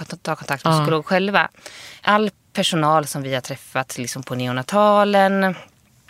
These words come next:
Speaker 1: och, eh, när vi fick, eh, kontakt med en kurator sen efteråt som vi fick träffa ett par gånger på Huddinge sjukhus.
Speaker 2: Mm.
Speaker 1: De har varit fantastiska.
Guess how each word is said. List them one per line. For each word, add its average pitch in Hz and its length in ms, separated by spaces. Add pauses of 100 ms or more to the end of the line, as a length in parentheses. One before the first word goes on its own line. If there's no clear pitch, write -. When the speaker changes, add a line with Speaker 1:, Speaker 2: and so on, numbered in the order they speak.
(200)
Speaker 1:
och, 170 440
eh, 147 640
när 156 180
vi 151 180
fick, - 420
eh, 139 300 (180)
kontakt 147 280
med 147 80
en 135 60
kurator 170 520
sen 135 200
efteråt 135 380
som 139 100
vi 131 100
fick - 160
träffa 135 360
ett 123 100
par 143 100
gånger 135 440
på 135 400
Huddinge 151 300
sjukhus. 160 320
Speaker 2:
Mm. 156 180 (760)
Speaker 1:
De 190 220
har 170 100
varit 160 160
fantastiska. - 760